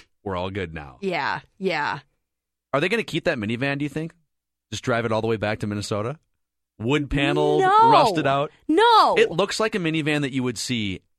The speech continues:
Speaker 1: anywhere on one sixty-nine between,
Speaker 2: Oh.
Speaker 1: like, December and February, though, doesn't it?
Speaker 2: I was flabbergasted by that minivan. Like, I thought it was gonna be an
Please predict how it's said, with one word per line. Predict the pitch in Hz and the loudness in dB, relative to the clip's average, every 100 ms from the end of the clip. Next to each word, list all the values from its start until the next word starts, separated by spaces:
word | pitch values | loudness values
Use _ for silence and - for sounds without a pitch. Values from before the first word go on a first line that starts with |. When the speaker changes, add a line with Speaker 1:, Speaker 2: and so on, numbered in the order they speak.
| _ | _
Speaker 1:
anywhere | 123 139 139 139 | -4 -2 0 0
on | 127 110 | 0 -2
one | 117 | -4
sixty-nine | 113 123 - 101 101 92 85 78 - - | -4 -6 -6 -4 -4 -4 -6 -8 -14 -8
between, | 101 120 | -2 -2
Speaker 2:
Oh. | 117 | -2
Speaker 1:
like, | 113 | -4
December | 110 - 107 98 | -6 -6 -4 -4
and | 90 | -6
February, | 95 82 80 76 | -6 -6 -8 -8
though, | 71 | -12
doesn't | 76 92 101 | -10 -8 -6
it? | 135 - _ _ _ _ _ _ _ _ - | -8 -10 _ _ _ _ _ _ _ _ -2
Speaker 2:
I | 269 302 381 | 0 0 -2
was | 381 311 285 254 214 - - - - 202 180 | -2 0 0 0 -4 -12 -18 -10 -4 0 2
flabbergasted | 190 240 240 247 262 254 - 262 202 | 0 -2 0 0 0 -2 -2 -2 2
by | 202 196 | 2 2
that | 180 156 | 0 -2
minivan. | 175 170 147 80 - 143 _ _ _ - | -2 -4 -6 -8 -10 -14 _ _ _ 0
Like, | 294 294 - _ _ | 0 0 -4 _ _
I | 277 311 | 2 2
thought | - 403 339 | 2 2 2
it | 339 | 2
was | 277 220 | -2 -2
gonna | 277 269 | -2 0
be | 254 262 | 0 0
an | 254 | 0